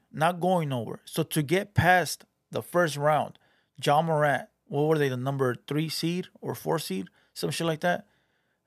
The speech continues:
No, wait. Sorry, they were the number two seed. To get rid of them and the defending champs,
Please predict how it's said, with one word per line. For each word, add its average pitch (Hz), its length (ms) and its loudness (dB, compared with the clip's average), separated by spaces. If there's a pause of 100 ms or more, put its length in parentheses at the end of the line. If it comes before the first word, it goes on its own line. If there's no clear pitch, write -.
(120)
No, 151 160 -2
wait. 127 300 -4 (440)
Sorry, 123 400 -2
they 131 100 -4
were 147 100 2
the 135 60 0
number 123 260 -4
two - 240 -6
seed. - 320 -10 (840)
To 165 120 0
get 233 200 6
rid 254 180 4
of 196 140 6
them 185 300 2 (120)
and 160 120 -2
the 147 60 2
defending 170 520 -4
champs, 156 520 -2